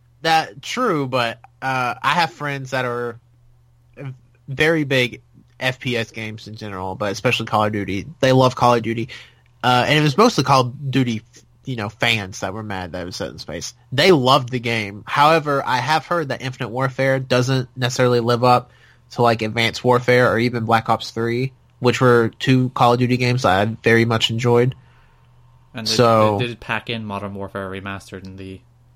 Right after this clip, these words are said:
Speaker 2: more
Speaker 1: That is
Speaker 2: expensive
Speaker 1: true.
Speaker 2: edition of this game.
Speaker 1: That is true. For twenty dollars more, you could have got Modern Warfare Remastered. I believe you can buy that version of the game for sixty dollars now, which should actually speak, 'cause Call of Duty games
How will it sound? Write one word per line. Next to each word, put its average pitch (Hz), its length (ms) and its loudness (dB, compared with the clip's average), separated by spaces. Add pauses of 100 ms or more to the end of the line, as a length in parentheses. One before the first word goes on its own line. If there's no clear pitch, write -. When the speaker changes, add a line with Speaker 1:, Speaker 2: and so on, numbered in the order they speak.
Speaker 2:
more 117 240 -4
Speaker 1:
That 160 200 0
is 170 120 4
Speaker 2:
expensive 101 140 -6
Speaker 1:
true. 175 140 -2
Speaker 2:
edition 98 300 -10
of 90 80 -20
this 95 120 -20
game. 95 200 -16 (580)
Speaker 1:
That 127 120 -4
is 131 120 -4
true. 131 280 -6
For 113 300 -6
twenty 143 280 0
dollars 120 340 2
more, 123 180 -4
you 104 80 -8
could 113 120 -8
have 110 60 -2
got 104 180 -2
Modern 117 200 -4
Warfare 107 320 -2
Remastered. 98 360 -2
I 139 100 2
believe 151 400 6
you 139 80 4
can 123 160 -2
buy 120 320 4 (180)
that 117 360 -4
version 117 300 -8
of 104 60 -12
the 107 60 -10
game 107 140 -8
for 107 120 -16
sixty - 360 -12
dollars 87 360 -6
now, 64 220 -12 (440)
which 143 160 4
should 180 220 4
actually 139 340 -2
speak, 123 500 -10
'cause 123 180 -10
Call 156 180 4
of 156 60 0
Duty 135 160 -2
games 110 480 -10